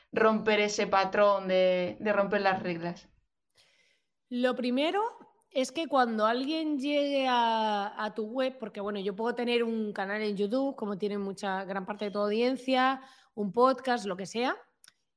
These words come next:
Speaker 2: y puedo tener como, pues, bueno, los youtubers suelen ser más gamberretes en general, que, entonces sí que se atreven en YouTube. El problema es que muchas veces cuando luego alguien crea una web, que es donde está el negocio, eh,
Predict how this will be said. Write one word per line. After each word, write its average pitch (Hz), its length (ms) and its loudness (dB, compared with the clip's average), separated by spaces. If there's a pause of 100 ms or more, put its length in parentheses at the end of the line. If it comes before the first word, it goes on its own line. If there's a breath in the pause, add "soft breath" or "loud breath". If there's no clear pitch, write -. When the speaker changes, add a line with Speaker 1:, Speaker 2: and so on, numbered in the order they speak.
Speaker 2:
y 247 320 2
puedo 254 280 4
tener 269 400 0
como, 196 640 -2
pues, 185 160 -12
bueno, 190 220 -8
los 196 120 -4
youtubers 220 380 -2
suelen 240 200 -2
ser 220 160 -6
más 208 160 -6
gamberretes 180 760 -8
en 170 80 -10
general, 165 520 -4 (160)
que, 151 480 -12 (220)
entonces 214 220 -6
sí 226 80 -6
que 277 100 0
se 285 100 0
atreven 262 380 6
en 214 120 2
YouTube. 220 400 0 (260 soft breath)
El 233 100 0
problema 320 260 2
es 370 80 -4
que 240 440 -4
muchas 339 300 -2
veces 392 460 -2
cuando 233 300 0
luego 285 200 2
alguien 320 320 2
crea 285 280 0
una 269 220 0
web, 311 240 4 (400)
que 240 80 -4
es 208 60 -8
donde 254 180 -4
está 226 160 -4
el 220 80 -2
negocio, 226 500 -2 (960)
eh, 190 640 -4